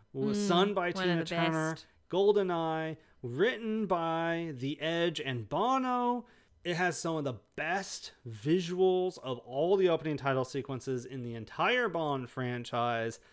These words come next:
Speaker 1: It, it did exactly what it needed to in nineteen ninety-five, which is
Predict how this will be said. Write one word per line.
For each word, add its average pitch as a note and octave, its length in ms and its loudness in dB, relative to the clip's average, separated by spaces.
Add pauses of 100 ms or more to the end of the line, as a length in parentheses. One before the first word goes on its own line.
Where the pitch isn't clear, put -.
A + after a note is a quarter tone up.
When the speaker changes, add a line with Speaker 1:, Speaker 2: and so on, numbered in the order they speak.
(460)
Speaker 1:
It, D3+ 220 -6
it C#3+ 220 -8
did D3 160 -2
exactly C#3+ 640 -2
what D3 160 2
it C3 100 -2
needed B2 480 -4
to A#2 400 -2
in B2+ 180 -6
nineteen B2+ 360 -6
ninety-five, A#2+ 840 0
which B2 200 -4
is A2 360 -6